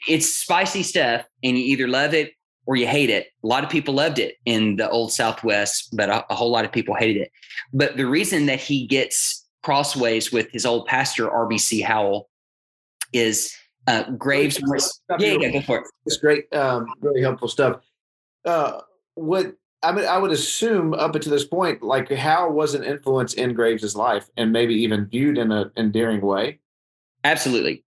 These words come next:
Speaker 2: Okay, so it wasn't, he, he, he revered this guy who had been a pastor of his, but obviously comes to these really strong convictions, uh, on
Speaker 1: Right.
Speaker 2: some topics. Well, who in,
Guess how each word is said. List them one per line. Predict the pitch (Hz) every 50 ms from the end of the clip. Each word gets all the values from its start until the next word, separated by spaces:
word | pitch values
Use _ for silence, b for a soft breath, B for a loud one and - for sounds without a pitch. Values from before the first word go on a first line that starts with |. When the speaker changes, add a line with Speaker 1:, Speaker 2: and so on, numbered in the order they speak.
| _ _ -
Speaker 2:
Okay, | - 120 95 87 - _ _ -
so | 135
it | 147 165 165
wasn't, | 185 196 180 160 165 135 - - _ -
he, | 170 190 196 -
he, | - 226 196 185 185 175 165 - -
he | 147 175 160
revered | 147 143 127 131 151 160 160 156 156 -
this | - 127 - - - _ _
guy | 135 135 131 131
who | 127 131
had | 123 120 113
been | 117 110
a | 107 104
pastor | - 117 113 117 120 - - 101 92
of | 95
his, | - - 64 73 - - - _ _ _ _ _ _ _ _ _ _ _
but | 120
obviously | 131 135 139 135 135 143 127
comes | 131 135 123 117
to | - 120
these | 120 117 110 113
really | 117 117 113 107
strong | 110 - 113 107 104
convictions, | 101 101 95 104 104 104 - 101 92 92 92 90 - - - - _ _ _
uh, | -
on | 113 104 95 90 80 - - 107 107
Speaker 1:
Right. | 101 -
Speaker 2:
some | - - - _ _ _
topics. | - 95 95 92 92 - _ _ _ _ _ _ _ -
Well, | 165 175 160
who | 214 269 254
in, | - 185 196 185